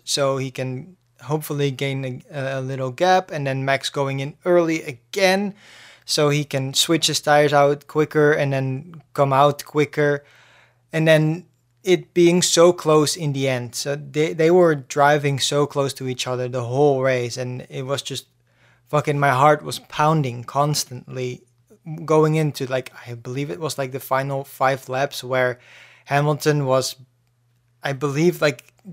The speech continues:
two and a half seconds behind Max and then trying to gain, and he gained a little bit, and then he lost a little bit, and he gained a bit, and then he lost a bit. And man, it was absolutely crazy that weekend. But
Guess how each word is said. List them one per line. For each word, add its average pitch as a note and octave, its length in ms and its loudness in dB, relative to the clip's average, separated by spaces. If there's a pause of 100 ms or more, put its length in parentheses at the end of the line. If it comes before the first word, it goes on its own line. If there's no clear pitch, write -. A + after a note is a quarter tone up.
(100)
two D#3+ 340 2
and D3+ 100 2
a C#3 40 0
half C#3+ 200 4
seconds D3 460 -2
behind B2+ 560 -6
Max C3 380 -4
and C#3 160 -8
then C3 380 -10 (180)
trying D#3 320 2
to D3+ 160 -8
gain, D3+ 440 2
and C#3 140 -4
he C3 80 -8
gained G3+ 420 -4
a G3+ 80 -4
little G3 280 2
bit, F#3+ 220 -2
and F3 100 -4
then D#3+ 100 -2
he D#3 80 0
lost F3 340 -2
a F#3+ 40 -10
little F#3+ 200 0
bit, F#3+ 140 -4
and F3+ 140 -4
he F3+ 100 0
gained A#3+ 420 4
a A#3 40 0
bit, A3 260 0
and F#3 100 -4
then E3+ 120 -2
he E3+ 100 -4
lost G3+ 380 -2
a - 20 -12
bit. G3+ 240 -8 (500)
And D#3+ 240 0
man, C#3 280 0
it F#3 180 -2
was F3 320 0
absolutely D3 680 -2
crazy C3+ 680 -4
that B2 260 -6
weekend. A#2+ 400 -14
But C#3 300 -2